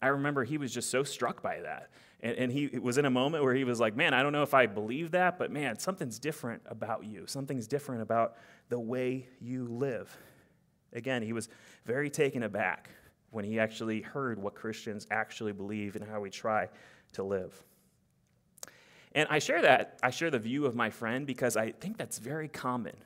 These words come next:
when you talk to people on the street about what they believe about Christians. There was this, uh, popular book that came out in two thousand seven. It was called Unchristian. And it was, it was a study that was done by people who looked at,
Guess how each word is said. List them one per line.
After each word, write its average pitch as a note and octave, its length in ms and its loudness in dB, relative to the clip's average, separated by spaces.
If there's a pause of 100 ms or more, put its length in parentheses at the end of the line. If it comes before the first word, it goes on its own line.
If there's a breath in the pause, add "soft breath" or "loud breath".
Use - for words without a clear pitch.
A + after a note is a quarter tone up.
(120)
when A2 120 -8
you G#2 100 -6
talk - 320 -2
to C#3+ 80 -2
people A2 420 -2
on A2 160 -4
the G#2+ 60 -4
street A2 420 -6 (300 loud breath)
about G#2+ 280 0
what B2+ 220 0
they B2 100 0
believe A2+ 480 0
about G2 460 0 (260 loud breath)
Christians. G#2 480 2
There A#2+ 140 8
was A2+ 140 2
this, A#2 220 2
uh, A2 140 6
popular A#2+ 460 2
book A2 240 2
that A2 120 -2
came A#2 220 -2
out A2 140 2
in A2 60 -4
two A#2+ 120 -8
thousand G#2+ 320 2
seven. G#2+ 360 4
It - 20 -2
was G#2 100 -6
called G#2+ 320 0
Unchristian. B2 680 -2 (1000 loud breath)
And A#2+ 240 2
it A2+ 140 2
was, A#2 240 0
it A#2 140 -2
was A#2 180 0
a A#2 100 4
study F#3+ 460 4
that B2+ 160 8
was A#2+ 160 2
done B2 200 4
by A#2 120 6
people B2 280 -4
who A#2 120 0
looked C3+ 340 0
at, C3 240 8